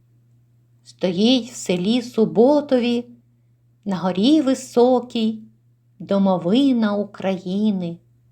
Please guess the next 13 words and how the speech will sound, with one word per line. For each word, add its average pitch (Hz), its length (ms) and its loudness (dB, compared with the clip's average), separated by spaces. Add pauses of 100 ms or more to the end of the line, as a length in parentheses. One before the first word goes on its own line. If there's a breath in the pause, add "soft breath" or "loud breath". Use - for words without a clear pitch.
(320)
широка, 202 1000 -2 (220)
глибока. 226 1040 2 (800)
Ото 214 640 0 (100)
церков 220 720 -4
Богданова. 180 960 0 (880)
Там-то 294 500 4
він 262 260 4
молився, 214 920 0 (560)
щоб - 280 4
москаль 247 560 4
добром 220 680 4
і 233 140 2
лихом 254 720 2